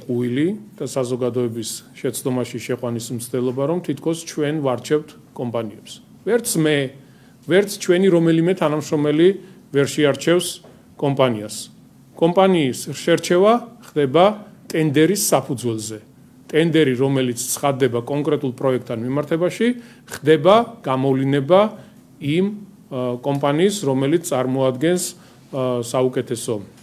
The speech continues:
ფასს და ასე შემდეგ, ასე შემდეგ, როგორც არის. მე რომ მქონდეს იმის უფლება და შესაძლებლობა, რომ თავად მივიღო გადაწყვეტილება, თუ რომელმა კომპანიამ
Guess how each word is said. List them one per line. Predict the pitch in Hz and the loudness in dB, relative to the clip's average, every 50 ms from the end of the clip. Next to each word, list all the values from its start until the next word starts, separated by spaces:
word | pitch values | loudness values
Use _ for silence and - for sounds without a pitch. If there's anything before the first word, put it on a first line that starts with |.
| - - | -20 -10
ფასს | - 135 127 127 - - 196 | -6 -4 -4 -4 -2 0 2
და | 196 175 147 | 2 2 2
ასე | - 185 160 | -2 -6 -6
შემდეგ, | - 190 185 185 202 190 | -4 -6 -4 -4 -4 -4
ასე | 185 175 170 - 165 | -4 -4 -4 -6 -8
შემდეგ, | - - 147 120 113 98 117 | -8 -6 -6 -6 -6 -6 -6
როგორც | 127 127 151 180 180 - | -4 -2 -2 -2 -2 0
არის. | 151 135 120 110 104 - - - - - - - - - | -2 -2 -2 -2 -6 -12 -16 -18 -20 -20 -20 -18 -4 2
მე | 180 226 | 4 6
რომ | 233 240 233 | 6 6 6
მქონდეს | 220 226 208 214 208 196 160 127 110 - - - - - - - - - - - - - - | 6 6 6 6 8 8 6 4 2 0 -4 -8 -10 -14 -20 -20 -20 -20 -20 -20 -18 -6 -4
იმის | 165 175 175 175 - - | -2 0 0 0 2 2
უფლება | 185 175 - 185 180 180 151 123 135 120 110 107 - - - - | 2 4 6 6 8 8 6 4 2 0 0 -2 -8 -16 -20 -8
და | - 147 135 | -6 -4 -4
შესაძლებლობა, | - - 165 151 - 175 151 135 151 165 156 143 147 139 123 117 117 110 107 120 - - - - - | -4 -2 -4 0 0 0 0 2 2 2 2 4 2 2 2 0 -2 -4 -6 -10 -18 -20 -20 -12 -8
რომ | 139 127 | -8 -8
თავად | 123 - - 185 220 233 220 180 | -8 2 2 4 4 4 4 4
მივიღო | 190 190 175 165 147 113 120 | 4 6 6 6 4 2 0
გადაწყვეტილება, | 117 135 131 143 151 147 - 147 147 160 143 139 123 113 117 113 107 - - - - - - - - - _ _ - - | -2 0 0 0 -2 0 0 0 0 2 0 0 0 0 -2 -4 -4 -6 -10 -18 -20 -20 -20 -20 -20 -20 _ _ -20 0
თუ | - 170 170 156 131 120 120 - | 2 4 4 4 4 2 -2 -6
რომელმა | - 120 127 151 165 170 170 175 175 170 170 165 160 160 - | -2 2 4 4 4 4 4 4 4 4 4 2 2 2 0
კომპანიამ | 160 160 160 165 156 151 151 147 143 | -2 0 2 2 0 2 2 0 0